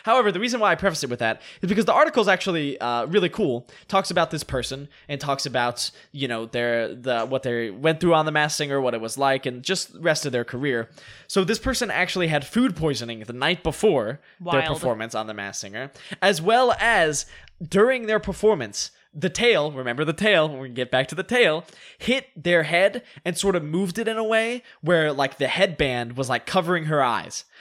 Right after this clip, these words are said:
Speaker 1: So this person was riddled with food poisoning and also could not sing, see during her performance.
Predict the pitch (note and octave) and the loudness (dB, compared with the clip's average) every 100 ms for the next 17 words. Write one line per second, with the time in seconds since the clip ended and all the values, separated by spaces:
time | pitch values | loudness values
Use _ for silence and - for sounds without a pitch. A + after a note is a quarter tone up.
0 | - - F#3 G3 G#3+ A3+ G#3+ G3 F#3 - | -6 0 2 2 0 0 0 0 -6 -12
1 | _ C#3+ D3+ C#3+ C3+ - D3 G3 A3+ F#3+ | _ 0 2 2 -2 -6 2 4 4 2
2 | A3 - G#3+ D3+ D#3 B2+ B2 B2+ B2 C3+ | -2 0 -2 0 0 0 -4 -8 -6 -2
3 | D3+ D#3 E3 - G3 E3 E3 - C3 A2+ | 0 0 0 0 0 2 0 0 -4 -6
4 | F#2 - - F3 A#2 G2 C3+ C3+ B2+ B2+ | -8 -6 -2 0 -2 -4 -2 -2 -2 -4
5 | A#2+ A2+ F#2 D#2+ - | -4 -6 -6 -8 -14